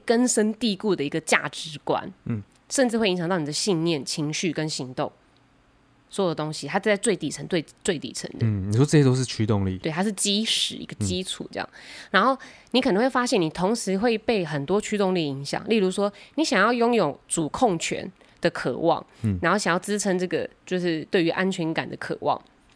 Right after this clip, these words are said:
Speaker 1: 然后或者是你想要被接纳的渴望，
Speaker 2: 嗯。
Speaker 1: 或者是你想要被爱，或者是与他人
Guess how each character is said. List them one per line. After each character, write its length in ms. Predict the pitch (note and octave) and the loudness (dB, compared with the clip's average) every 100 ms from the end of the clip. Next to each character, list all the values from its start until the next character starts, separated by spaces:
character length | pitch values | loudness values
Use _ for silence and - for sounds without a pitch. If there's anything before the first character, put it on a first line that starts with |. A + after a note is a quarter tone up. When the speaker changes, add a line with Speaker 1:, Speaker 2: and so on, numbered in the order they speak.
| _ - - _ _ - | _ -20 -20 _ _ -4
Speaker 1:
然 120 | F#3+ | 0
后 80 | A3 | 2
或 100 | A#3+ | 2
者 120 | A3+ | 2
是 80 | A3 | 2
你 100 | A3+ | 2
想 180 | G#3+ D#3 | 2 0
要 140 | F3+ | 0
被 160 | G3 G3+ | 2 0
接 360 | - F3+ E3+ | 0 -2 0
纳 300 | E3 F3+ - - | 4 4 2 -4
的 60 | - | -8
渴 180 | - - | -8 -2
望， 200 | B2+ - | -2 -2
Speaker 2:
嗯。 40 | - - - | -8 -8 -2
Speaker 1:
或 100 | G3 | 0
者 80 | |
是 120 | F3+ G3 | 0 0
你 140 | G3 | 0
想 180 | - E3 | 0 2
要 300 | F#3+ G3 - - | 4 4 2 -4
被 160 | - F#3+ | 2 2
爱， 280 | F3+ F3+ D3 - _ - | 4 0 0 -6 _ -6
或 140 | G3+ | -2
者 100 | F3+ | 0
是 240 | E3+ F#3+ D#3+ - - | 0 0 -2 -10 -6
与 140 | F3 D#3+ | -2 -2
他 340 | - G#3 G#3+ | 0 4 6
人 340 | G#3+ D#3+ C#3 | 6 2 0